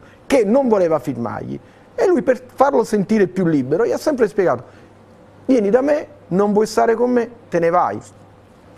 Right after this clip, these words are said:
Ma io non credo che ci siano delle situazioni così ingarbugliate, al di là del fatto che sì, De Laurentiis non è che aiuti moltissimo a trovare la serenità anche quando prende la parola, cerca sempre di essere,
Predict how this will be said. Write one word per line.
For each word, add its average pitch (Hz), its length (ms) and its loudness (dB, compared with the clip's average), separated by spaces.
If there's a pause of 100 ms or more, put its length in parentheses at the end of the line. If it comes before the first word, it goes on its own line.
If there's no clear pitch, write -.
(160)
Ma - 140 -10
io 381 100 -2
non 320 100 0
credo 226 220 0
che 151 100 -4
ci 165 160 -8
siano 151 200 -4
delle 151 180 -2
situazioni 147 520 -6
così 147 400 -4 (300)
ingarbugliate, 175 1080 0 (140)
al 294 160 -4
di 285 80 -2
là 339 140 0
del 185 120 0
fatto 220 420 0
che 180 260 0 (400)
sì, 208 360 -2
De 190 100 4
Laurentiis 196 560 0 (240)
non 156 160 -2
è 196 80 0
che 190 140 0
aiuti 175 320 0
moltissimo 160 800 -2
a 151 60 -2
trovare 151 380 0
la 147 120 0
serenità 143 520 -2
anche 147 260 -4
quando 151 280 0
prende 151 240 0
la 147 140 0
parola, 147 440 2 (300)
cerca 165 320 -2
sempre 170 380 -2
di 147 100 0
essere, 151 520 -2